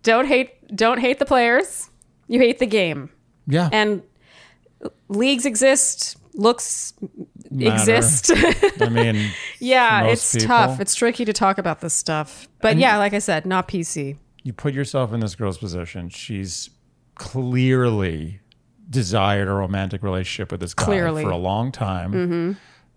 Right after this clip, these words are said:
Speaker 2: She may have not come out and ever sort of overtly told him or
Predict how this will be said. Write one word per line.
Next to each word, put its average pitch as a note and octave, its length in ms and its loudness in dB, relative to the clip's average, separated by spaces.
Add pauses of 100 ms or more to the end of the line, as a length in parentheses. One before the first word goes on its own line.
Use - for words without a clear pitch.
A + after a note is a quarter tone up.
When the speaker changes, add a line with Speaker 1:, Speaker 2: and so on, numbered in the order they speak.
(140)
Speaker 2:
She - 240 -2
may C3 260 4
have C3 160 0
not A#2+ 360 0
come A#2 260 -2
out G#2+ 360 2 (120)
and G#2+ 520 -6
ever G#2 460 -2
sort A2 200 -8
of F#2+ 240 -10
overtly A2 680 -4 (100)
told G#2+ 340 -2
him A#2+ 320 0
or F#2 300 -6